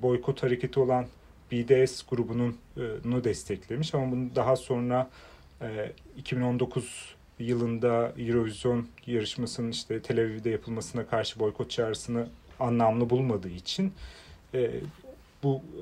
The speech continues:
oluşumun karşısında bir pozisyon alıp başka bir yöne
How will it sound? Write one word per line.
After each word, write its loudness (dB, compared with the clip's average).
oluşumun 4
karşısında 6
bir -2
pozisyon -2
alıp -2
başka 2
bir -4
yöne -2